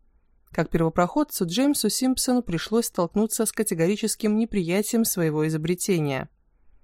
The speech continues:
Грозным противником выступало духовенство, убежденное, что все благочестивые христиане должны воспринимать боль в родах как божий промысел.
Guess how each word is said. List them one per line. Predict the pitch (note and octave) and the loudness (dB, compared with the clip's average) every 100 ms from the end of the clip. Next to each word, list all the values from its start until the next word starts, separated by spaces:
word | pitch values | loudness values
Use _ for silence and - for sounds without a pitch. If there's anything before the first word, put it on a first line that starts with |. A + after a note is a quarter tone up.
| _ - | _ -6
Грозным | F3 F3 E3+ E3 | 2 4 4 4
противником | E3 E3 C4+ C4+ C4 B3 G#3+ | 4 2 2 2 4 2 2
выступало | G3+ D#3+ - D#3 D#3 | 2 -2 0 2 2
духовенство, | D3+ - D3 D3 F#3 - B3 B3+ | 0 0 0 2 0 0 0 0
убежденное, | G3+ F#3 F3 G#3 C4 A#3+ G#3+ | 0 0 0 2 2 2 0
что | - F3 | -2 -4
все | - B3 | -2 0
благочестивые | G#3+ F#3+ - E3 - A3+ A3 | 0 0 0 -2 -2 2 2
христиане | G3 D#3+ - G3 A#3 A3 | 2 -2 -2 0 2 2
должны | E3 D#3+ F#3+ A#3+ | 2 0 2 0
воспринимать | G#3 - E3 D#3+ G#3+ G3 | 0 -2 0 2 2 2
боль | D#3+ F#3+ | 0 0
в | D#3+ | 2
родах | F#3 A#3+ G#3 - _ - | 2 2 0 -4 _ -8
как | - D#3 | -4 -2
божий | D3+ F3 F3 | 0 0 0
промысел. | - E3 E3 C#3+ - - | 0 2 2 0 -4 -8